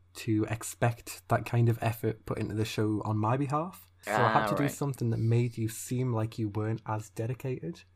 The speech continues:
Speaker 1: and that
Speaker 2: Yeah.
Speaker 1: you didn't just have free time on your hands because you weren't editing the show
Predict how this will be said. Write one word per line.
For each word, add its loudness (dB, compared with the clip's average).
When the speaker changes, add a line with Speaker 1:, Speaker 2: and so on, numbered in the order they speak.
Speaker 1:
and -2
that 0
Speaker 2:
Yeah. 0
Speaker 1:
you 2
didn't 4
just -2
have 0
free 0
time 2
on 0
your -4
hands -6
because 2
you 2
weren't 2
editing 0
the 2
show -4